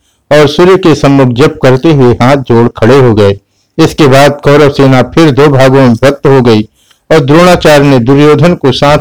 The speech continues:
लेकर सोमक, पांडव तथा पांचाल योद्धाओं पर आक्रमण किया।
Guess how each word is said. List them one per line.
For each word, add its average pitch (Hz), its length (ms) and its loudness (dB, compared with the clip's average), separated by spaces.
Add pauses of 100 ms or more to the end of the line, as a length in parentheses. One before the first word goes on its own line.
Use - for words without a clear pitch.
लेकर 123 320 0
सोमक, 147 400 0
पांडव 143 720 0 (920)
तथा 160 200 2
पांचाल 160 640 0
योद्धाओं 135 540 0
पर 139 180 0
आक्रमण 127 480 -2
किया। 104 400 -2